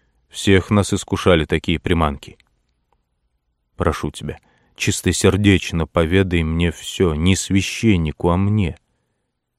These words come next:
Ричард великодушен, когда пройдёт его гнев. Тебе нечего мне доверить?" Злополучный рыцарь отвернулся от добродушного воина и отвечал:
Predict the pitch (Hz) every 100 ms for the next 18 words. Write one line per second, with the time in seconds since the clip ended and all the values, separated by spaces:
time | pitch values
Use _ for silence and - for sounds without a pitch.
0 | - 92 95 - 101 - 87 85 95 -
1 | 104 104 104 92 - 80 82 _ _ _
2 | _ _ - 78 76 76 - 78 73 -
3 | 76 76 73 67 - _ _ _ _ _
4 | _ _ _ _ - 80 80 76 76 71
5 | 71 69 73 71 73 82 104 - 120 104
6 | 82 73 69 71 80 76 73 - _ _
7 | _ _ _ _ _ _ _ _ _ _
8 | _ _ _ - 82 82 98 117 131 170
9 | - 139 135 120 135 - 120 101 - 82
10 | 85 110 113 - 85 78 78 82 80 85
11 | - 78 73 71 110 127 120 117 - 95
12 | 87 85 85 - 78 71